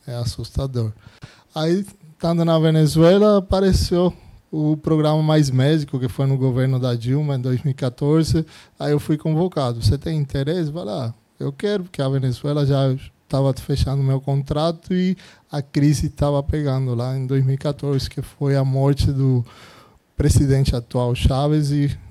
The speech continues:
a troca de mandato. E aí, ali a Venezuela bagunçou tudo, tava muito violento,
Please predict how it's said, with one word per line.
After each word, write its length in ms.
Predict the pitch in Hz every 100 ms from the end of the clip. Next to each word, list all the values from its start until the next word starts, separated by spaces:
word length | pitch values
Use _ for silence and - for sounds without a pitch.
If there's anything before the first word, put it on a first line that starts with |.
| -
a 140 | 139
troca 400 | 139 139 139 139
de 60 | 139
mandato. 580 | 156 143 127 127 123 120
E 100 | 120
aí, 240 | 117 - -
ali 400 | 120 127 131 143
a 160 | 135 131 -
Venezuela 480 | 139 135 123 135 127
bagunçou 640 | 131 127 123 - 147 135
tudo, 560 | - 139 151 139 139
tava 260 | 135 131 131
muito 320 | 131 160 156
violento, 880 | 127 123 123 127 147 147 139 147